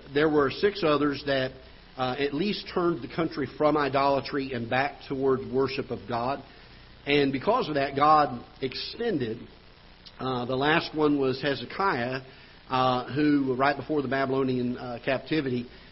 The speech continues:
um, and, uh, and, and the things that took place there. And if you'll remember, he was,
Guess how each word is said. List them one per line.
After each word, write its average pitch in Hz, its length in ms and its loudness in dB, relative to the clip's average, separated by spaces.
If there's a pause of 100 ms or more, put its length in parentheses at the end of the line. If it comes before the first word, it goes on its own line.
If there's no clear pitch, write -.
(120)
um, 120 460 -2 (240)
and, 123 460 0
uh, 123 280 -4
and, 127 200 -6
and 123 280 -4
the 120 100 -6
things 135 280 -2
that 127 120 -10
took 139 180 -6
place 123 320 -4
there. 139 200 2
And 123 100 -2
if - 60 -12
you'll 131 160 -2
remember, 135 380 2
he 143 140 -2
was, 139 240 -4